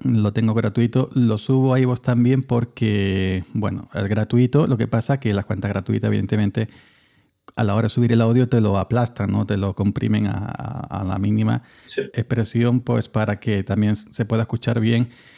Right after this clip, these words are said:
Speaker 1: en, en los teléfonos móviles sin gastar muchos datos. Ahora bien, claro, al comprimirlo tanto, sesenta y cuatro kilobytes por, por, por segundo, pues la voz un poquito pierde calidad, ¿no? Pero, eh, yo lo, siempre lo tengo en iVoox por si el día de mañana me voy de Spreaker, que es caro,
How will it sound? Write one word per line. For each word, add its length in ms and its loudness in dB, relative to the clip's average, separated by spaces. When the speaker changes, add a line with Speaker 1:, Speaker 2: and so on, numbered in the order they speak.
Speaker 1:
en, 760 0
en 80 0
los 80 -2
teléfonos 380 -2
móviles 320 2
sin 160 0
gastar 300 -2
muchos 300 2
datos. 320 -2
Ahora 220 2
bien, 180 6
claro, 220 4
al 80 2
comprimirlo 520 4
tanto, 260 0
sesenta 260 0
y 40 -2
cuatro 200 0
kilobytes 240 0
por, 220 -2
por, 260 -6
por 160 -4
segundo, 340 0
pues 300 -8
la 160 0
voz 220 -2
un 80 -4
poquito 340 -4
pierde 240 -2
calidad, 320 0
¿no? 140 -2
Pero, 540 2
eh, 340 0
yo 140 4
lo, 200 6
siempre 340 2
lo 80 2
tengo 180 2
en 80 6
iVoox 200 2
por 120 -2
si 80 0
el 40 4
día 80 4
de 60 4
mañana 240 6
me 100 6
voy 120 6
de 100 2
Spreaker, 400 0
que 100 -2
es 60 -4
caro, 300 -2